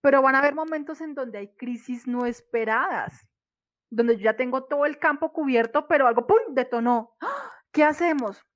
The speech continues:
Y puede ser ese tema la pandemia, lo que nos detonó a muchos.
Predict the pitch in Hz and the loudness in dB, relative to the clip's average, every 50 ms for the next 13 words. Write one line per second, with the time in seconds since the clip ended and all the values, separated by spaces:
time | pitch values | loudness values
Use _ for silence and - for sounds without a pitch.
0 | _ _ - 269 285 - 262 262 254 254 254 269 262 269 262 - 277 277 277 269 | _ _ -6 -6 -4 -2 0 0 0 0 -2 -4 -4 -4 -4 -6 -8 -8 -8 -6
1 | 254 269 269 269 269 - 254 240 220 208 208 202 202 196 190 185 214 226 - - | -4 -4 -4 -4 -4 -4 -6 -4 -2 -2 -2 -4 -4 -8 -10 -8 -8 -6 -4 -4
2 | 233 233 226 214 220 214 220 208 196 190 180 190 196 208 202 208 - - - - | -4 -2 0 0 0 -2 -2 -6 -6 -4 -4 -4 -4 -6 -6 -8 -14 -20 -20 -20